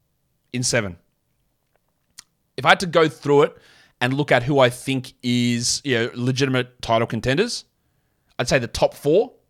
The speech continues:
in the East, Milwaukee, Boston, Philadelphia, Cleveland. If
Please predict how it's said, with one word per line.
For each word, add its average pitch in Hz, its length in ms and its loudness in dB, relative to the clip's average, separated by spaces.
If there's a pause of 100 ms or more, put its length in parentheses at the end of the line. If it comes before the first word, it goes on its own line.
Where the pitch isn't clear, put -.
(140)
in 123 100 -2
the 127 80 0
East, - 400 0 (800)
Milwaukee, 135 360 2
Boston, 127 400 0
Philadelphia, 120 560 2
Cleveland. 156 480 0 (180)
If 113 140 -10